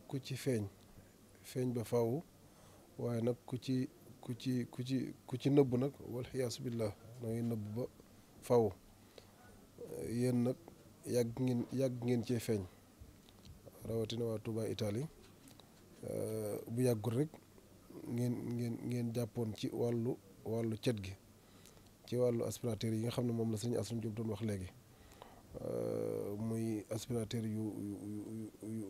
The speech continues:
yu qualité, yu, yu am qualité yoo xam ne, euh, amal na njëriñ barab bi lool. Euh, xam ngeen ne lii moom nekkul seen, nekkul seen, nekkul seen, seen, seen, seen bis bu njëkk,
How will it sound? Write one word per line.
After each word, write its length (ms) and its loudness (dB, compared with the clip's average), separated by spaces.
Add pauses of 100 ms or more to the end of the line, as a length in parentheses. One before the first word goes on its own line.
(180)
yu 120 -4
qualité, 360 0
yu, 140 0 (300)
yu 140 2
am 180 2
qualité 380 8
yoo 140 2
xam 200 0
ne, 100 0 (1000)
euh, 920 -4
amal 160 4
na 100 4
njëriñ 280 2
barab 200 2
bi 120 -4
lool. 180 2 (1500)
Euh, 300 0 (320)
xam 240 2
ngeen 140 8
ne 120 12
lii 340 6
moom 220 10
nekkul 280 6
seen, 280 4 (320)
nekkul 320 4
seen, 220 4 (220)
nekkul 340 2
seen, 320 4 (1200)
seen, 400 4
seen, 460 2
seen 240 4
bis 200 0
bu 80 4
njëkk, 240 2